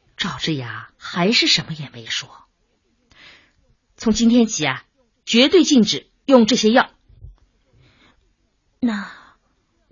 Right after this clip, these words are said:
我会睡不好的。”“睡不好就让他睡不好，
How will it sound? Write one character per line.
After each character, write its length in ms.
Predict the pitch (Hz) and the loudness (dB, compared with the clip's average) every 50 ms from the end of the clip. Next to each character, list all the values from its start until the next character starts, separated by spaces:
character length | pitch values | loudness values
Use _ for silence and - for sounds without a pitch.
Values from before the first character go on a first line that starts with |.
| _ _ | _ _
我 100 | - 277 | -8 -8
会 160 | 214 - 240 | -8 -6 -4
睡 240 | 220 - - 269 240 | -2 -2 -2 -2 -4
不 120 | - - | -8 -10
好 320 | 185 - - - - - _ | -12 -8 -10 -10 -10 -10 _
的。 140 | - 180 185 - - - - _ _ _ _ _ _ _ _ _ _ _ _ _ _ _ _ _ _ _ _ _ - _ _ _ _ _ | -18 -18 -18 -18 -20 -20 -20 _ _ _ _ _ _ _ _ _ _ _ _ _ _ _ _ _ _ _ _ _ -20 _ _ _ _ _
”“睡 300 | - - - - 269 214 | -12 -6 -2 0 0 0
不 100 | - 185 | 0 -2
好 380 | - 175 151 120 - _ _ _ _ _ _ - | -8 -6 -8 -8 -8 _ _ _ _ _ _ -4
就 120 | - 320 339 | 2 6 8
让 140 | 330 294 | 8 8
他 80 | 269 302 | 6 4
睡 180 | - - 370 254 | 2 2 0 0
不 80 | - | 0
好， 320 | - - 123 - - _ | -4 -8 -10 -12 -14 _